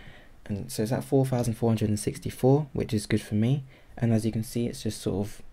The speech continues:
brought down the orangey, yellowy tones and just made it a little bit more cool, which is what I was looking for. So after the white balance,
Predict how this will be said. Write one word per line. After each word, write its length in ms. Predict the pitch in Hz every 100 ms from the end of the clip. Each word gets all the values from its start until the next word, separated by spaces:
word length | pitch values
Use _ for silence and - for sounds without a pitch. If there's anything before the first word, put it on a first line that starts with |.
| - - - - -
brought 220 | 135 131
down 240 | 120 107
the 80 | 104
orangey, 440 | - 113 110 110 104
yellowy 320 | 107 104 104
tones 460 | - 117 117 120
and 180 | - 107
just 140 | 104 107
made 160 | 101
it 80 | 107
a 40 |
little 100 | 110
bit 180 | - 110
more 140 | 110 107
cool, 340 | - 110 - -
which 220 | 101 -
is 100 | 107
what 120 | 104
I 40 | 85
was 120 | -
looking 240 | 110 -
for. 260 | - - 135 - - - - - - - - - - - - - - - -
So 220 | - 139 156
after 280 | 170 -
the 60 | 156
white 260 | 135 123 -
balance, 580 | 104 107 165 - -